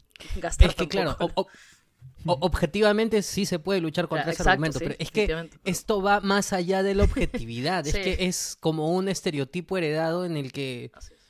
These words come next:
Speaker 2: digamos, es como que lo, lo dices a ojos cerrados, ¿no? Y yo lo he escuchado en conversaciones,
Speaker 1: Sí,
Speaker 2: además,
Speaker 1: exacto.
Speaker 2: que es muy triste, ¿no? Em, eh, que es, no sé, es como, recuerdo un comentario de Rodrigo que puso en Twitter de que él tiene un vecino muy,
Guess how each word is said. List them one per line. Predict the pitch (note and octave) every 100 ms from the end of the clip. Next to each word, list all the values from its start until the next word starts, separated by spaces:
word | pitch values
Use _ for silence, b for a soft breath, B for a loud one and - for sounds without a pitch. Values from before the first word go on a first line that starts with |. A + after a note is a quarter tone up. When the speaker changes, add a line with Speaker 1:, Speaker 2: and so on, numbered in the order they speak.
| _
Speaker 2:
digamos, | D3+ F3 D#3+ B2+ F3+
es | D#3
como | G3+ F3+ D#3+
que | C#3+ C3 B2+ B2 A#2+ A#2
lo, | D3+ C#3+
lo | D3 D#3
dices | E3+ F#3 -
a |
ojos | E3 F#3+ -
cerrados, | B2 D3+ D3 B2
¿no? | D3+
Y | D#3
yo |
lo | A3
he |
escuchado | - D3 F3 A3+
en |
conversaciones, | E3+ C#3 - D#3 D#4 A3+
Speaker 1:
Sí, | -
Speaker 2:
además, | A#2 B2+ F#3+ E3
Speaker 1:
exacto. | - A3 - -
Speaker 2:
que | E3+
es |
muy | G3+ F#3
triste, | - G#3 C#4 - B2
¿no? | C#3+ C#4 - b b b -
Em, | B2 A#2+ A2 A2 G#2 - _ _ _ _ _ _ _ _ - _
eh, | B2 A#2 -
que | - C3 B2 A#2+ A#2+ A2+ - _ _ - - -
es, | D#3 D#3 D3 - - -
no | C3+ C3+
sé, | B2+ G#2+ A#2+
es | C#3+
como, | F3 D#3+ C#3+ C#3 B2+ -
recuerdo | - C3+ B2+ B2 D3 D#3
un | D3+ D3+
comentario | D3 C#3+ C3+ D3 D3+
de | C#3+
Rodrigo | C3+ C#3 D3 C#3
que | C#3+ C3 C3
puso | - C#3 C#3+
en |
Twitter | C#3+ C#3+ C#3+
de | C3+ B2
que |
él | B2+
tiene | A#2+ C#3+ C#3
un |
vecino | B2 - C#3+ C3+ C3
muy, | C3 C3